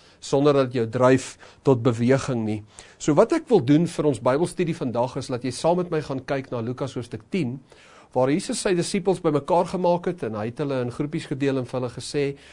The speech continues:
"Ek wil nou hê dat julle moet gaan voor my uit en vir my 'n paar goed gaan voorberei in 'n paar dorpies." En hy gee toe vir hulle 'n hele klomp opdragte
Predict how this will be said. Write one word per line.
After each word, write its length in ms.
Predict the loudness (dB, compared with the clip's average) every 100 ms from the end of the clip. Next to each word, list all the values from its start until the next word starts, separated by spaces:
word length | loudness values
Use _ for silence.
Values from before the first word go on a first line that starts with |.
| -8 -4
"Ek 120 | 0
wil 100 | 4
nou 120 | 4
hê 200 | 4 4
dat 160 | 2 0
julle 160 | 0
moet 120 | -2
gaan 340 | -4 -2 -2 0
voor 280 | 2 2 2
my 140 | 0
uit 300 | 0 -4 -6 _ -20 -18 -6
en 140 | -6
vir 160 | -4 -4
my 140 | -2
'n 120 | 0 2
paar 200 | 2 2
goed 200 | -2 -4
gaan 160 | -8
voorberei 560 | -6 -4 -2 -2 -2 -2
in 80 | -2
'n 100 | -2
paar 240 | -4 -2
dorpies." 420 | -2 -2 -4 -10
En 60 | -8
hy 80 | -4
gee 180 | 0
toe 120 | 0 -2
vir 180 | -4
hulle 180 | -4 -4
'n 60 | -4
hele 220 | -4 -4
klomp 200 | -4 -6
opdragte 680 | -2 -2 0 0 0 -4